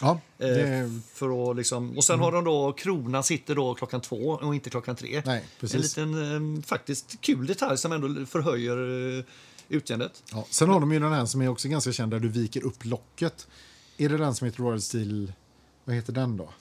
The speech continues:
Speaker 2: Det får jag nog
Speaker 1: Är
Speaker 2: kolla
Speaker 1: det
Speaker 2: upp,
Speaker 1: u-,
Speaker 2: för jag
Speaker 1: är
Speaker 2: är
Speaker 1: det
Speaker 2: lite
Speaker 1: Utis-, nej?
Speaker 2: Jo, det är, eh, U T C Extreme heter den.
Speaker 1: Heter den det?
Speaker 2: Eh, nej, nu,
Speaker 1: Nej.
Speaker 2: nu är vi ute och cyklar igen. Nu får vi nu backa det här, liksom. Eh, jag är lite osäker. Det var den vi, du menar, det var den vi såg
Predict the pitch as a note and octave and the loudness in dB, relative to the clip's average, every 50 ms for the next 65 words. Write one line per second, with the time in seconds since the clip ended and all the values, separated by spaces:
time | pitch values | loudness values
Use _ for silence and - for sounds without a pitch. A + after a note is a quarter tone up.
0 | - - - - _ _ _ - C3 - - F3+ F3+ D#3+ E3 E3 D3 B2 A#2 D3 | -10 -10 -10 -10 _ _ _ -4 -4 -2 -2 -2 -2 0 0 0 -2 0 2 2
1 | C#3 D3 D3 D#3 D#3+ D3 E3 C#3+ C3 D3+ D3+ D#3 D#3+ D#3+ D3+ C#3 C#3+ E3 C3 B2+ | 4 4 4 4 4 2 2 2 2 2 4 4 4 4 4 2 2 2 2 2
2 | B2 B2 A#2 - D3 C3 C3+ D3 D#3+ E3+ E3+ C#3+ - C#3+ D3+ D#3 E3 D#3 E3 E3 | 2 0 -2 -2 0 0 2 2 2 0 -2 -2 -2 0 0 2 2 2 2 2
3 | E3 E3+ D#3+ D#3 D3+ - E3+ E3+ F3 D#3 - - D3 F3 E3 D3 - - - F3 | 2 2 2 0 -2 -2 0 0 0 0 -2 0 0 0 2 2 0 0 2 2
4 | E3+ D#3 D3 C3 - - A2+ G#2+ A2+ A#2 - - - - _ _ _ _ - C#3 | 2 2 2 0 0 -2 -4 -4 -6 -8 -8 -12 -18 -20 _ _ _ _ 0 2
5 | C3 E3+ D#3+ C#3+ A#2 - - _ _ _ _ _ _ _ _ _ _ _ - B2 | 2 2 2 2 0 -2 -6 _ _ _ _ _ _ _ _ _ _ _ -6 -4
6 | B2 B2 B2 B2+ C#3 C#3+ C3 C3 D#3+ F#3 F3 - - - D#3 E3 C3 D3 D#3+ D#3 | -2 0 0 0 0 0 2 2 0 -2 -4 -6 -6 -2 0 2 2 2 0 0
7 | F3 F#3+ F#3+ F#3 F#3 F#3 F3 F#3 F3 F3+ - - D#3 C#3 - B2 A2+ A#2+ A2+ - | 0 0 2 2 2 4 4 2 2 2 2 0 0 0 0 0 0 0 0 -2
8 | - - - - C#3 D3+ D3+ - F3 D#3 E3 E3 D#3 C#3 C3+ B2 A#2+ C3+ - - | -6 -12 -10 -4 -4 -2 0 0 0 0 0 0 0 0 0 -2 -2 -4 -4 -2
9 | C3 A#2 B2 C3 A2+ G2+ G#2 G#2 A2 - A#2+ A#2 A#2 A#2 A#2+ A#2+ A#2+ A#2 A#2 A#2 | -2 -2 0 -2 -2 -4 -6 -8 -6 -6 -6 -4 -4 -2 -2 -2 -2 -2 -2 -2
10 | A2+ - C3 B2+ C#3 F3 G#3+ G3+ - G3+ D3 - - - - - F#3+ G#3+ - - | -2 -2 0 0 0 0 -2 -2 -4 -2 0 0 0 -2 -4 -6 -8 -10 -10 -12
11 | _ _ _ _ _ _ _ - _ _ - D3 E3+ F#3+ F#3+ G#3+ F3+ E3 E3 D#3 | _ _ _ _ _ _ _ -20 _ _ 2 2 4 4 4 4 4 2 2 2
12 | F3 F3 E3+ D3+ E3 E3 E3+ F#3 F3+ E3 D#3+ D#3 F3 F3+ G3 F#3 E3 E3 D#3 - | 2 2 2 0 0 0 0 2 2 2 2 2 2 2 2 2 2 0 0 0
13 | - F3+ D#3 C#3 C#3 C#3 B2 - | 0 2 2 2 2 0 -4 -8